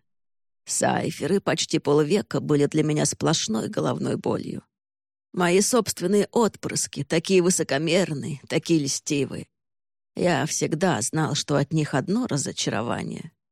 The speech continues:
Семья неудачников, облеченная слишком большой властью. Король, что внизу, оглядывается на меня. Его сестра тоже предала меня, знаешь? Вышла замуж за смертного без моего одобрения. Он наклоняется и смотрит Мэтью в глаза.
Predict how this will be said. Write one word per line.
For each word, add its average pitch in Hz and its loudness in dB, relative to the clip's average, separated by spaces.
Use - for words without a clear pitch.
Семья 160 4
неудачников, 156 0
облеченная 147 2
слишком - 0
большой 135 0
властью. - -4
Король, 180 4
что 170 -2
внизу, 160 2
оглядывается 160 -2
на 131 -4
меня. 127 -8
Его 139 0
сестра - 0
тоже 233 0
предала 120 0
меня, 131 -2
знаешь? - -2
Вышла 202 4
замуж 175 2
за 185 2
смертного 156 -2
без 151 2
моего 156 2
одобрения. 165 0
Он 156 0
наклоняется 151 0
и 143 0
смотрит 160 0
Мэтью 147 -2
в 135 -4
глаза. 143 -2